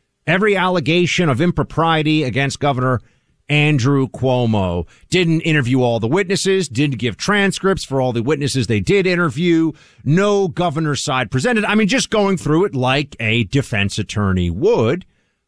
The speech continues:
but doing it in what seemed to be an almost quasi-official capacity during a press conference,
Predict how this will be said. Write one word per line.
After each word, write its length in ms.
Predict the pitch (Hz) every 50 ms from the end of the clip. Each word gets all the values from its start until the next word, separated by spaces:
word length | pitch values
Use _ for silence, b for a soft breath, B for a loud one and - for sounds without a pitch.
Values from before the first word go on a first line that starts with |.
| _ _
but 120 | - 156 120
doing 320 | 160 247 285 294 277 226
it 100 | 185 165
in 160 | 156 147 143
what 160 | 143 139 139 -
seemed 220 | - 160 160 131
to 40 | 131
be 100 | 139 135
an 60 | 127
almost 460 | 135 135 131 127 123 117 - - -
quasi-official 960 | - - 127 131 127 110 120 120 113 107 98 - - - 202 - - 165 123 101
capacity 760 | - - 110 - - - 101 98 92 - - - 92 98 104
during 300 | 90 98 98 92 90 90
a 80 | 87
press 340 | 82 - - 113 117 117 -
conference, 720 | - - 87 85 80 78 - - 90 92 117 - -